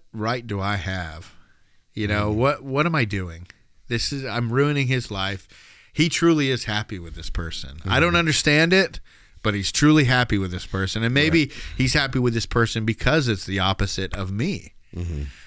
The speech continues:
Speaker 1: Maybe because of how I've always been and how he's always been,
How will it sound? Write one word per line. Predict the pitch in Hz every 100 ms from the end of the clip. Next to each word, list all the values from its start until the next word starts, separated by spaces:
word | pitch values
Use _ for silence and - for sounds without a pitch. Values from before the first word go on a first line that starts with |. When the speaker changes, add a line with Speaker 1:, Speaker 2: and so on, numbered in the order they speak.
| -
Speaker 1:
Maybe | 104 123 190 170 120 101 101 - - - -
because | 127 - 151 131
of | 120
how | - 123 123
I've | 123 131
always | 123 120 107 98
been | 117 123 107
and | 101 98
how | 107 101
he's | 110 113 110
always | 104 95 95
been, | 95 127 131 95 87